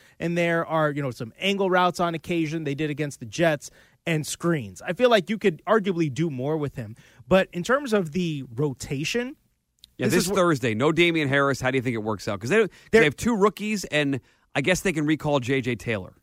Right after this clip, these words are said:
Speaker 2: as
Speaker 1: Yeah,
Speaker 2: another guy.
Speaker 1: and, and, and I feel like probably what you're gonna have is I wouldn't be surprised to see Kevin Harris get that role, which is, that's what happened earlier in the season. Like, I think, like, the first game that Damian Harris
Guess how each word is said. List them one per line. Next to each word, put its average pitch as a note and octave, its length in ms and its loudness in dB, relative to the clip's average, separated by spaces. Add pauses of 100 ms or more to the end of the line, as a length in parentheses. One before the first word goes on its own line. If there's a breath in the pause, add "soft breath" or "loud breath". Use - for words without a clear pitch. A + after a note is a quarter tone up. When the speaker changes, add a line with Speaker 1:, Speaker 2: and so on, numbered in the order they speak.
(380)
Speaker 2:
as - 80 4
Speaker 1:
Yeah, F#3 80 6
Speaker 2:
another G3+ 180 -2
guy. F3 120 -8
Speaker 1:
and, F#3 180 -2
and, F3+ 180 -2
and E3+ 180 -2
I E3+ 120 2
feel A3+ 280 2
like F3+ 280 2
probably F#3 500 0
what E3 240 0
you're E3 80 -2
gonna D3 220 -2
have D#3 500 -4 (220)
is C3+ 600 -4 (220)
I D#3 180 2
wouldn't F3 220 4
be E3+ 100 2
surprised D#3 460 0
to C3 80 -10
see C3 320 -6 (120)
Kevin D3+ 280 -2
Harris A#2 400 -8
get - 220 -12
that A2 200 -10
role, G2+ 220 -12
which B2+ 180 -6
is, A#2 180 -6
that's D3+ 240 0
what D#3+ 100 -2
happened D3+ 420 -2 (380 soft breath)
earlier D3+ 480 2
in C#3+ 100 -2
the D#3 60 -4
season. D#3+ 460 -2 (280)
Like, C#3+ 120 -2
I C3+ 80 -4
think, D3+ 160 -6
like, C#3+ 140 -6
the C#3+ 80 -6
first A3+ 400 2
game C#3+ 300 -2
that B2+ 260 -8 (220)
Damian C#3+ 380 -4
Harris B2+ 500 -6